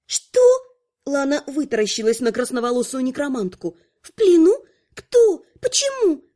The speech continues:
«Кто, не знаю», Наташа невольно поежилась. «А причина проста. Дар прорицания. Мне удалось сбежать лишь недавно, и благодаря архимагу Витору теперь скрываюсь тут, под его защитой.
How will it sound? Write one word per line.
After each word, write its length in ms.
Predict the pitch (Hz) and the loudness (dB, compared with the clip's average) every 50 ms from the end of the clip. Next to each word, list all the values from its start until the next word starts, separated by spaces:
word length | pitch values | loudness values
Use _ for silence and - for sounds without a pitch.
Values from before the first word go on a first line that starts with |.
| _ _ _ _ _ _ _ | _ _ _ _ _ _ _
«Кто, 460 | - - - - 294 285 269 240 - - | -20 -14 -8 -4 -4 -2 -2 -4 -4 -2
не 160 | 277 269 269 | -2 -2 -2
знаю», 480 | 240 240 269 254 233 190 165 156 151 _ _ _ _ _ _ - | -2 -6 -6 -6 -6 -6 -6 -8 -8 _ _ _ _ _ _ -6
Наташа 460 | - 214 214 202 208 196 190 - 208 | -2 -2 -2 0 0 -2 -2 0 0
невольно 380 | 190 202 208 190 185 180 185 185 | 0 0 2 2 2 2 2 0
поежилась. 680 | 185 202 208 202 185 170 151 160 151 - - - - _ _ _ _ _ _ _ _ - | -2 -4 -4 -4 -4 -6 -8 -10 -14 -16 -16 -20 -20 _ _ _ _ _ _ _ _ -6
«А 180 | 208 208 202 | -4 -2 -2
причина 440 | 196 247 254 226 - - 330 285 240 | -2 -2 -2 -2 0 0 0 0 0
проста. 500 | - 196 190 190 - - - 170 170 170 _ _ _ _ _ _ _ - | -4 -6 -6 -6 -6 -8 -10 -10 -10 -12 _ _ _ _ _ _ _ -6
Дар 240 | 226 208 233 220 | 0 0 0 0
прорицания. 760 | 220 - 226 220 240 233 - - 233 196 180 165 151 147 160 _ _ _ _ _ _ _ - | 0 -2 -4 -4 -4 -6 -10 -12 -8 -8 -8 -8 -10 -14 -18 _ _ _ _ _ _ _ -4
Мне 240 | 262 269 269 269 269 | -2 0 0 0 0
удалось 380 | 269 - 277 262 269 269 247 | 0 0 -2 -2 -2 -4 -6
сбежать 480 | 214 214 202 269 240 277 302 277 277 254 | -8 -8 -6 -4 0 0 0 0 0 -4
лишь 200 | 269 262 - - | -6 -6 -4 -4
недавно, 540 | 277 285 226 262 240 208 180 180 175 175 - _ _ _ _ - | -6 -4 -4 -4 -4 -2 -2 -4 -4 -6 -8 _ _ _ _ -4
и 140 | - 262 254 | 0 0 0
благодаря 500 | 196 254 269 233 262 247 285 277 277 277 | 2 0 0 2 2 2 2 2 0 0
архимагу 680 | - - 254 254 - - 294 269 269 262 247 214 262 | -2 -4 -6 -4 -4 -2 -2 -2 -2 -4 -4 -6 -6
Витору 480 | 254 277 - - 339 330 302 285 262 - _ _ _ | -6 -6 -4 -2 -2 0 0 -2 -4 -8 _ _ _
теперь 320 | - - 294 - 320 339 320 | -4 -4 -2 2 2 0 0
скрываюсь 560 | - - - 269 247 269 269 262 247 - - | 0 -6 -6 -2 0 0 0 0 -4 -6 -10
тут, 280 | - - 185 175 _ _ _ _ _ _ _ | -10 -10 -10 -10 _ _ _ _ _ _ _
под 160 | - 233 180 | -4 -4 -2
его 220 | 202 233 214 226 214 | -2 -2 0 0 0
защитой. 600 | 190 226 202 - - - 202 - - 156 - | 0 -2 -2 -4 -8 -10 -12 -12 -12 -16 -16